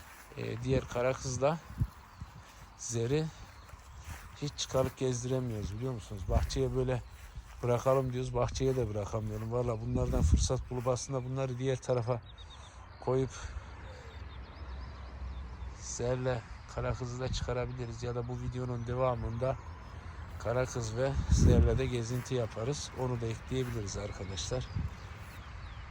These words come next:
Vallahi işte diyorum ya hani yemin ederim hiç uyumadım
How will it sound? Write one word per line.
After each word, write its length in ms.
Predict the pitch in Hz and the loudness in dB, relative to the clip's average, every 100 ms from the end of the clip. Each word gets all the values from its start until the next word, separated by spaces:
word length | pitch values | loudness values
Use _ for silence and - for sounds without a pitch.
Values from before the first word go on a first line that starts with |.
| - - - - - | -6 -6 -8 -12 2
Vallahi 380 | 123 127 113 101 | 4 6 4 0
işte 320 | - - 113 - - - - - - 104 | -6 -6 -4 -4 -6 -8 -8 -8 -10 -10
diyorum 380 | 113 135 139 120 | -4 -2 0 -2
ya 100 | 113 | 0
hani 200 | 104 117 110 - - 113 | 0 -2 -2 -6 -6 -2
yemin 220 | 127 135 | 0 2
ederim 400 | 123 113 123 120 | 2 2 0 0
hiç 100 | - | -2
uyumadım 380 | 120 107 90 90 | -4 -2 -4 -6